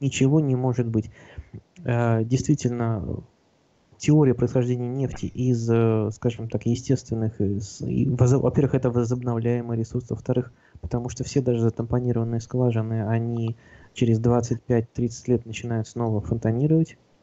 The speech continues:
Именно фонтанировать, как вот, допустим, в Татарстане. Старые скважины открывают, и они снова, у них хороший дебет идет. Э, в то же время есть, э,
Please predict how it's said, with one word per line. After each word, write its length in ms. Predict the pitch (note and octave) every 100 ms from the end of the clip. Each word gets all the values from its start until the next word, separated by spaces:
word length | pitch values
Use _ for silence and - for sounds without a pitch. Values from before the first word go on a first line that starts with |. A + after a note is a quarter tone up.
| _ _ _ _ _ _ _ -
Именно 300 | C3 B2 A2+
фонтанировать, 680 | A#2+ A2+ A#2 A#2 A2 G#2+ -
как 220 | A#2 A#2
вот, 100 | A2+
допустим, 500 | A2+ A#2+ - A2 G#2
в 360 | - G#2+ A2 - - _ _ _ -
Татарстане. 720 | A#2 A#2 A#2 - A#2 A2+ A2+ _ _ _ _ _ _ _ _ B2
Старые 400 | - C3 A#2 A2
скважины 500 | - C3 C#3+ A#2 A2+ G#2+ G#2
открывают, 600 | - A#2+ A#2+ C3 A2+ G#2+
и 40 |
они 160 | A2+ A2+
снова, 480 | - A2+ A2 A2 B2+ - _ -
у 60 |
них 120 | A#2+ A#2
хороший 340 | B2 A#2+ A#2+
дебет 300 | A#2 G#2+ -
идет. 260 | A2+ F#2 - _ _ - - - _ - _
Э, 220 | B2 B2 A#2+
в 60 |
то 120 | - C#3
же 120 | C3+
время 480 | B2+ C#3+ C3+ A#2 A2+
есть, 420 | A#2 B2+ - -
э, 140 | G#2